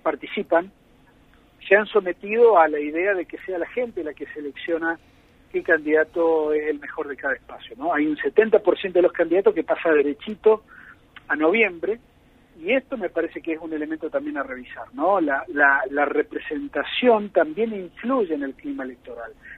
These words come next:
la mala representación política también, y esta idea de la falta de transparencia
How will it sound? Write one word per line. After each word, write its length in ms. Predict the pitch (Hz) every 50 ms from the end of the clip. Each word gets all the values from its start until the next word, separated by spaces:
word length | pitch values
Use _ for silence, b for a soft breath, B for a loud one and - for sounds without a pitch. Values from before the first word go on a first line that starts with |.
| B _
la 160 | 135 139 135
mala 360 | 139 156 196 240 277 262 220
representación 760 | 190 170 165 - - 147 - - 147 143 156 - - 165 156
política 440 | - - 156 156 151 - 165 151 143
también, 440 | - 120 117 135 - 208 175 135 - - b b b b b b _ 151
y 100 | 170 185
esta 200 | 185 - 190 180
idea 380 | 175 180 180 190 202 202 190
de 160 | 165 160 156
la 80 | 147 139
falta 340 | - - 175 175 170 - 180
de 100 | 170 170
transparencia 960 | - 165 - - _ 170 175 185 202 202 185 175 156 - - - 147 135